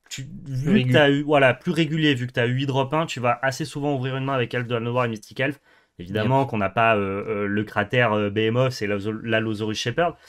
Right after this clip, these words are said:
Speaker 1: mais je pense qu'en Explorer,
Speaker 2: Ouais.
Speaker 1: euh, le level se suffit quand même, tu vois,
Speaker 2: Oui, le
Speaker 1: lui-même.
Speaker 2: maître de guerre, il, il suffit, euh, parfois à,
Speaker 1: Il suffit pour
Speaker 2: à
Speaker 1: tuer.
Speaker 2: tuer, donc pourquoi pas. Il donne pas le piétinement, malheureusement, mais
Speaker 1: Non, mais
Speaker 2: euh,
Speaker 1: en
Speaker 2: le
Speaker 1: fait, quand
Speaker 2: contact
Speaker 1: t'as
Speaker 2: mental.
Speaker 1: tellement what mille mana avec ta, ton druide de cercle des rêves, ou
Speaker 2: Ouais.
Speaker 1: alors, euh, juste, euh, parce que t'as pioché plein de cartes,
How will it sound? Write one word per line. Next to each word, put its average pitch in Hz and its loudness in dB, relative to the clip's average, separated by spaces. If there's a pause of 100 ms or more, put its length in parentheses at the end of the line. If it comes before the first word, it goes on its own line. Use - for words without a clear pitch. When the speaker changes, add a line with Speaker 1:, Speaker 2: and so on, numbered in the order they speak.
(200)
Speaker 1:
mais 143 6
je - -2
pense 170 0
qu'en 147 0
Explorer, 131 0
Speaker 2:
Ouais. 156 2
Speaker 1:
euh, 113 4
le 110 -2
level 113 0
se 110 -8
suffit 110 -8
quand 113 -2
même, 98 -4
tu - -12
vois, 98 -2
Speaker 2:
Oui, 123 0
le 123 2
Speaker 1:
lui-même. 113 0
Speaker 2:
maître 113 -4
de 117 0
guerre, 123 2
il, 98 -2
il 101 -10
suffit, 113 -8
euh, 101 -2
parfois 104 -6
à, - -2
Speaker 1:
Il 120 -2
suffit 117 -6
pour 104 -6
Speaker 2:
à 98 -8
Speaker 1:
tuer. - -10
Speaker 2:
tuer, 101 -8
donc 95 -10
pourquoi - -10
pas. 117 -6
Il 110 -4
donne 117 -2
pas 160 0
le 156 -4
piétinement, 117 -4
malheureusement, 101 -6
mais 95 -14 (120)
Speaker 1:
Non, 95 -2
mais 101 0
Speaker 2:
euh, 95 -2
Speaker 1:
en - -4
Speaker 2:
le 101 -10
Speaker 1:
fait, 98 -6
quand - -10
Speaker 2:
contact 98 -10
Speaker 1:
t'as 90 -6
Speaker 2:
mental. 123 -4
Speaker 1:
tellement 104 0
what 104 0 (120)
mille 113 0
mana 110 0
avec 95 -4
ta, 95 -4
ton 101 -6
druide 95 -8
de 98 -4
cercle 104 -4
des 95 -2
rêves, 101 0
ou 95 -6
Speaker 2:
Ouais. 95 -2
Speaker 1:
alors, 95 -2
euh, 92 -8
juste, - -10
euh, 95 -8
parce - -10
que 95 -10
t'as 101 -4
pioché 101 -6
plein 95 -8
de 95 -8
cartes, 110 -2